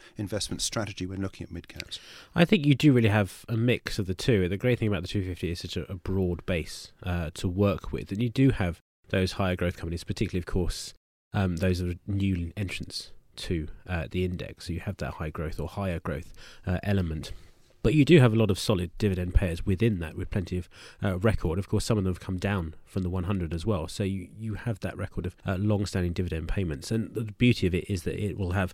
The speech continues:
Speaker 2: um, elements to suit both, uh, investing styles, or indeed an investing style that looks to capture, uh, both that growth element and, of course, the key dividend element.
Speaker 1: What about the ability of the footsie two fifty, Andy, to cope with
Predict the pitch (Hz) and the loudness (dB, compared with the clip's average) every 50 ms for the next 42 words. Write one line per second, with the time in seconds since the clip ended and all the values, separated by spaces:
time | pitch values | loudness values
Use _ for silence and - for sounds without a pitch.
0 | - _ _ - 98 98 95 95 92 - 110 101 95 95 92 82 - - - 95 | -10 _ _ -2 0 2 2 2 2 4 4 4 4 4 2 0 -2 -4 -6 -4
1 | - - 101 87 80 - 104 95 85 - - - - - - 95 87 87 85 101 | 0 2 2 2 2 4 4 4 4 2 -2 -8 -6 -2 0 2 2 2 2 2
2 | 98 - - 76 73 - 87 82 82 - 82 101 98 92 87 104 101 95 82 92 | 0 0 -2 -4 -4 -2 -4 -4 -4 -2 0 0 0 2 2 2 0 0 0 0
3 | 92 87 92 92 - 95 92 - 95 95 92 92 95 104 98 - - - - - | -2 0 -2 -2 -2 -2 -2 -2 -2 -2 -2 0 -2 -2 -4 -4 -6 -6 -2 -2
4 | - - - - - - 65 - - - - - - - - 90 76 71 - - | -2 -2 -2 -4 -6 -6 -8 -8 -12 -18 -20 -20 -12 -6 -4 -4 -4 -2 2 4
5 | 101 104 101 - - - - - 90 - - - 85 82 82 - - 80 82 85 | 6 6 4 4 0 -4 -4 -4 -4 -4 -4 -4 -2 -2 -2 -2 -4 -4 -4 -4
6 | 80 - 95 92 80 90 - - - 87 85 - - - - - - 95 - - | -6 -4 -4 -4 -4 -6 -6 -4 -4 -4 -2 -4 -8 -12 -12 -12 -12 -10 -6 -4
7 | 107 92 82 - - - 127 117 107 - 76 - - 71 71 - - - - - | -2 -2 -4 -4 -4 -4 -4 -4 -2 -6 -8 -8 -8 -8 -8 -10 -12 -16 -18 -20
8 | - _ _ _ _ _ _ _ _ _ _ - 302 339 - - 269 - - - | -20 _ _ _ _ _ _ _ _ _ _ -4 -4 -2 0 0 -2 -2 -4 -2
9 | - - 127 123 117 117 117 110 - - 107 101 120 117 110 110 - - 113 101 | 2 4 4 6 4 2 0 -2 -4 -6 -4 0 2 2 2 2 0 0 -2 -2
10 | 95 - - 107 107 98 92 - - - 107 98 95 - - 123 101 - - - | -2 -2 -2 -2 -2 -2 -4 -8 -8 -4 -4 -2 -2 -2 -4 -4 -4 -4 -6 -6
11 | 98 - - 107 98 - - 110 - - - 90 87 92 95 87 95 95 82 - | -6 -6 -6 -6 -6 -4 -4 -4 -4 -2 -4 -4 -2 -2 -4 -4 -6 -6 -6 -6
12 | - - 107 95 95 98 95 - - - 117 104 95 - _ _ - 98 95 92 | -4 -2 -2 -2 -2 -2 -4 -6 -6 -4 -2 -2 -4 -4 _ _ -2 -2 -2 -2
13 | - - | -4 -8